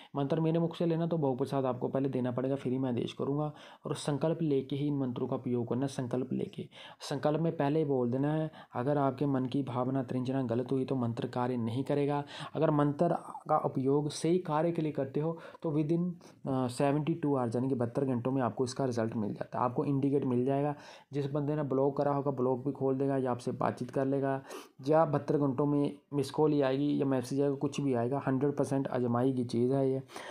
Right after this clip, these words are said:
क्योंकि इसमें ब्रह्मा विष्णु महेश की माया चलती है। और ये विजय कार का तिलक है, ये तिलक ऐसा है जिसको लगा के जब चलते हो तो आप जीत के ही आते हो।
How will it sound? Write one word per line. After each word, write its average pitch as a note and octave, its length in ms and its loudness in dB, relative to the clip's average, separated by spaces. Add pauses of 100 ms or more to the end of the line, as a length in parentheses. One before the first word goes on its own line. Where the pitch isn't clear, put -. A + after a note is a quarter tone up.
(160)
क्योंकि D3+ 240 0
इसमें D#3+ 340 2
ब्रह्मा D3 260 4
विष्णु D3 260 0
महेश B2+ 320 0
की D3 120 -4
माया C3 260 0
चलती B2+ 380 0
है। B2+ 240 -4 (640)
और C#3+ 120 2
ये D3 80 2
विजय C3 280 2
कार C3+ 200 2
का C#3 120 0
तिलक B2+ 340 0
है, B2 160 -2
ये C3+ 60 4
तिलक C#3+ 260 2
ऐसा C3 220 0
है C#3+ 60 2
जिसको C3 280 -2
लगा B2 260 2
के C3 120 -2
जब C3+ 120 -2
चलते B2 300 0
हो C3+ 40 -2
तो C#3 80 0
आप C3+ 160 0
जीत A#2+ 300 -2
के - 100 -2
ही C#3+ 200 4
आते A#2+ 220 0
हो। B2+ 100 -6